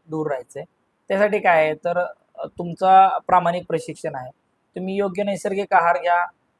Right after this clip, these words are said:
योग्य प्रकारे व्यायाम करा, शंभर टक्के तुम्हाला यश मिळणार आहे. जनजागृती फार होणं गरजेचं आहे. म्हणजे लोकांना माहितीच नाही कश-, काय खाल्ल्यानं काय होतंय.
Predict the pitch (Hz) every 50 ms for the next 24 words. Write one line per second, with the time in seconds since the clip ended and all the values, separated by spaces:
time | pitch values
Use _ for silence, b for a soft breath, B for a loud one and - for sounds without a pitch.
0 | _ _ - 160 160 165 165 160 175 - 180 175 175 170 170 175 170 170 165 165
1 | 165 165 170 - - 160 156 160 160 160 - _ - - - 170 170 175 180 175
2 | 175 - 175 170 170 165 160 160 156 160 156 147 - - _ 135 123 120 120 120
3 | 113 107 _ _ _ _ _ _ _ _ _ _ _ _ _ _ - 151 175 190
4 | 208 208 214 208 202 180 190 202 196 - - 214 214 214 208 - _ _ _ _
5 | _ - 180 185 202 220 202 190 190 196 180 185 175 160 160 160 160 - 147 143
6 | 143 147 _ 156 165 165 170 _ _ - 170 165 - 185 196 202 202 190 180 175
7 | 202 196 190 190 185 180 - 175 - - - 180 180 180 185 180 175 170 170 170
8 | 165 170 156 143 139 135 - 123